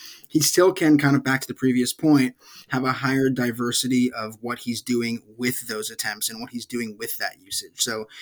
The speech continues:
you know, maybe he's not getting the ball as much for spot up threes in the corner, but maybe it's more attacking the closeout. Maybe it's more d-, doing a step back. Maybe it's more,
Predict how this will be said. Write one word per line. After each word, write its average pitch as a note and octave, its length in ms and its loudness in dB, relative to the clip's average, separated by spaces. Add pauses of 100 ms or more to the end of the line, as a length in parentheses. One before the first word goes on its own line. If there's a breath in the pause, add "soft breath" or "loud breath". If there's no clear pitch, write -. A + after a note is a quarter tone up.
(220 loud breath)
you B2 80 0
know, A#2 80 2
maybe C3+ 280 6
he's C3 160 4
not C#3 180 6
getting C3+ 220 6
the B2+ 80 4
ball C#3+ 320 6
as C#3 100 4
much C#3+ 220 6 (100)
for C3+ 380 6 (220 loud breath)
spot C#3+ 320 2
up C#3+ 120 2
threes E3 320 6
in D#3 60 8
the D3+ 80 6
corner, F#3 420 6
but D3+ 160 6
maybe D3+ 340 8
it's D3 200 4
more D3+ 440 6 (220 loud breath)
attacking D#3 400 4
the D3+ 80 8
closeout. C3+ 520 4
Maybe C3 240 4
it's C#3 180 0
more C3+ 220 6
d-, C#3 200 2
doing D3 220 8
a C3 40 2
step C#3+ 340 0
back. A2 220 -2
Maybe C3 260 2
it's C3+ 220 0
more, C3 380 2